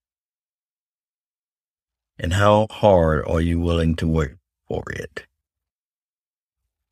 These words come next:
Those were questions he asked. And he, and he did it, and immediately, and, and, and immediately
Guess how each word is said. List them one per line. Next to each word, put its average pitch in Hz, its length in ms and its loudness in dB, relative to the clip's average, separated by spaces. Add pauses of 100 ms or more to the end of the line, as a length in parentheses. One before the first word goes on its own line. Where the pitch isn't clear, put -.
(140)
Those 85 200 2
were 85 140 -2
questions 98 480 0
he 90 160 2
asked. 98 480 -2 (440)
And 92 100 0
he, 95 240 -6
and 104 240 0
he 113 140 2
did 139 280 2
it, 123 160 0 (720)
and 98 160 0
immediately, 98 840 0
and, 95 260 -4
and, 101 260 -2
and 104 420 -2
immediately 107 1080 0